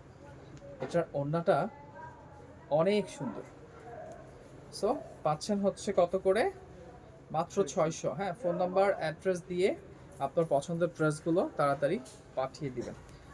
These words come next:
এটা আরও কালার হচ্ছে ব্ল্যাক কালার। কে ব্ল্যাকটা, ব্ল্যাকটা দেখেন, ডিজাইনটা দেখেন, কত সুন্দর একটা ডিজাইন। হ্যাঁ, কত সুন্দর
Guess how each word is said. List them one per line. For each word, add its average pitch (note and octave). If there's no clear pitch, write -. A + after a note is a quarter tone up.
এটা E3
আরও F3
কালার G3
হচ্ছে G3+
ব্ল্যাক E3
কালার। B2+
কে F3+
ব্ল্যাকটা, D3+
ব্ল্যাকটা C3+
দেখেন, -
ডিজাইনটা C#3+
দেখেন, -
কত -
সুন্দর D#3+
একটা C#3
ডিজাইন। D3
হ্যাঁ, F3+
কত B2+
সুন্দর B3+